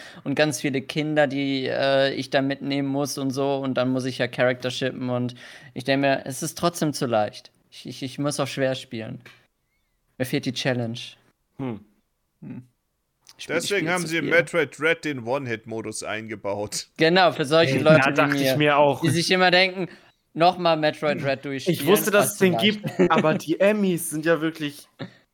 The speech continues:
Speaker 2: gut, wenn du einmal weißt, wie es funktioniert, dann sind sie wahrscheinlich nicht mehr so krass, aber
Speaker 3: Na,
Speaker 2: ich, ich
Speaker 3: sie
Speaker 2: hab
Speaker 3: sind weiterhin, äh, ziemlich nervig, aber ja.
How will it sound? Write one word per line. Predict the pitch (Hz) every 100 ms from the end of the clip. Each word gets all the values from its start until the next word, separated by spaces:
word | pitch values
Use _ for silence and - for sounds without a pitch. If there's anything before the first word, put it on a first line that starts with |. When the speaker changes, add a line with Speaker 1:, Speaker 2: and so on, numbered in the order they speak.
| _ -
Speaker 2:
gut, | 165 175
wenn | 202
du | 202
einmal | 196 208 190
weißt, | 147 202 208
wie | 185
es |
funktioniert, | - 185 170 170 165
dann | 151
sind | 143 151
sie | 147
wahrscheinlich | 139 139 131
nicht | 120
mehr | 143
so | 120
krass, | 120 135 135 -
aber | 131
Speaker 3:
Na, | 139 185 196
Speaker 2:
ich, |
ich | 185
Speaker 3:
sie | 180
Speaker 2:
hab | 139
Speaker 3:
sind | 139
weiterhin, | 147 160 143 127 127
äh, | 120 120
ziemlich | - 131 117
nervig, | 123 117 135 127
aber | 113
ja. | 107 104